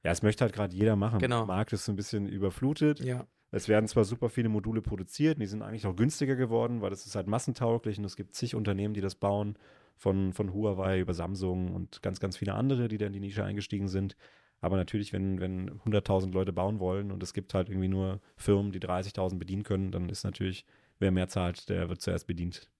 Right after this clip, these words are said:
Speaker 1: Ja. Aber mal gucken. Momentan bin ich ganz zufrieden. Im Sommer brauche ich keine, kein Gas. Das macht
Speaker 2: Mhm.
Speaker 1: das, das Photovoltaik oder das Solarmodul in dem Fall, macht's ganz gut.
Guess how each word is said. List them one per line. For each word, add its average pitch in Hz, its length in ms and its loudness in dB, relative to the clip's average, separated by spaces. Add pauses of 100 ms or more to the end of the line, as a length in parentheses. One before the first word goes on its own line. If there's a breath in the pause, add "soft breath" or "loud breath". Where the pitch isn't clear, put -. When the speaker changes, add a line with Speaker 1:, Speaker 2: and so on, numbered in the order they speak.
(560)
Speaker 1:
Ja. 92 180 -4 (920 soft breath)
Aber 147 200 2
mal 151 60 -2
gucken. 104 260 -6 (200)
Momentan 127 360 2
bin 123 80 -2
ich - 60 -12
ganz 117 180 -8
zufrieden. 123 420 2
Im 110 100 0
Sommer 107 240 0
brauche 98 220 0
ich - 180 -12
keine, 113 520 -2
kein 117 180 -2
Gas. 107 380 0
Das - 240 -10
macht 101 200 -4
Speaker 2:
Mhm. 113 60 -2
Speaker 1:
das, 120 300 -4
das 101 200 -6
Photovoltaik 98 560 -2
oder 90 140 -2
das 85 160 -8
Solarmodul 98 500 2
in 92 60 -4
dem 92 140 -4
Fall, 95 240 -8 (380 loud breath)
macht's - 280 0
ganz 104 200 0
gut. - 320 -6